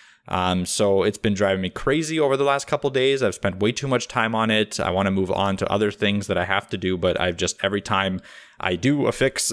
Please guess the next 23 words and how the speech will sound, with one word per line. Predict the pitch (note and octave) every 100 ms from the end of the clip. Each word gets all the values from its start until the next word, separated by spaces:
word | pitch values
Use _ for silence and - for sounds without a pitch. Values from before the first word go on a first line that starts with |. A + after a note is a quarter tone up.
| -
it | G#2 - - E2
causes | - G2+ F#2
another | G2 C#3 C3+
issue | C3+ -
with | C3+ A#2+
the |
camera. | A#2 C3 A#2 A2+ G#2+
The |
camera | - D3 D3
has | C3
been | G#2+ A2+ A2 G#2+
the | G#2
bane | F#2 G2+ G2+
of | F#2
my | F#2+
existence | F2+ - E2 - D#2+ -
over | F2
the | E2
last | E2 E2 - - - - -
two | F#3+
or | D3+
three | - A#2
days. | G2+ F2+ F2 E2+ -